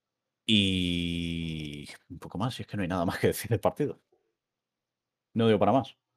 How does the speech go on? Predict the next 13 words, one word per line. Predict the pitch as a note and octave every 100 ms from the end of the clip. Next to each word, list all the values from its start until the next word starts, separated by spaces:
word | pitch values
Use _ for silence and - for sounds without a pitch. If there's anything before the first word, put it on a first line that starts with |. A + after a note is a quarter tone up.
| _ -
Y | A#2+
acabamos | B2 B2 A#2+
el | B2+
domingo | G#2+ G#2 A#2+ D#3 _ _ _ _ _ _
con | A#2 A#2+
el | F#2+
Sheffield | A2+ A2 F#2
cero, | G2+ A2+
Liverpool | F#2 A#2 - C#2
dos. | D#2 - - _ _ _ _ _ _ _ _ _ _ _ _ _ _ _ _ _ -
Eh, | E2+ E2 D#2+ D#2+ D#2 D2+
pues | C#2+
bueno, | F#2 G2+